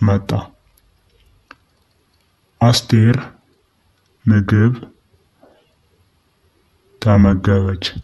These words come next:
እዚህ ጋር ደግሞ አስቴር ባለቤት ናት።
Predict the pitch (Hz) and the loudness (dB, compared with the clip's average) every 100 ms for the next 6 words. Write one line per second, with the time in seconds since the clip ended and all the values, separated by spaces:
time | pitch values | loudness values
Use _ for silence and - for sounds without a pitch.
0 | - - - - 110 107 107 104 104 110 | -18 -20 -20 -4 0 4 4 4 2 2
1 | 147 - - _ - _ - - - _ | 2 0 -10 _ -20 _ -20 -20 -20 _
2 | - - _ _ _ _ _ - - 113 | -20 -20 _ _ _ _ _ -20 -10 -8
3 | - 131 120 101 92 92 98 110 143 | -2 0 2 0 -2 -4 -2 0 0